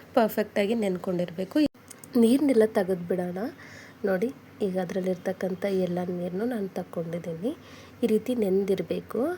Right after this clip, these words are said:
ಆ ರೇಷನ್ ಅಕ್ಕಿ, ಉದ್ದಿನ ಕಾಳು. ಹಾಗೆ ನಾವು ತಗೊಂಡು, ನಾನು ಮತ್ತೆ ಇದ್ರ ಜೊತೆ ನೆನೆ ಹಾಕಿರ್ತಕ್ಕಂಥ ಸಬ್ಬಕ್ಕಿ ಹಾಗೆ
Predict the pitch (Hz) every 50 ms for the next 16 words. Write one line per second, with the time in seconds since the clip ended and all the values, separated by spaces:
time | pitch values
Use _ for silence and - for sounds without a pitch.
0 | - - 254 190 190 185 180 175 185 - - 175 180 175 170 - - 214 208 185
1 | 170 160 - 165 165 170 170 - 180 175 190 233 285 302 285 269 254 226 214 240
2 | 233 220 220 202 196 214 214 - 214 190 190 185 185 185 185 185 185 190 196 196
3 | 185 180 185 - - - 262 240 233 208 - - 190 - 196 190 180 175 180 190
4 | 190 175 170 - 175 170 - 180 175 - 175 170 170 - 240 269 - - - -
5 | - - - - - - - 226 190 175 - 214 214 - - - 269 269 254 226
6 | 202 180 170 175 233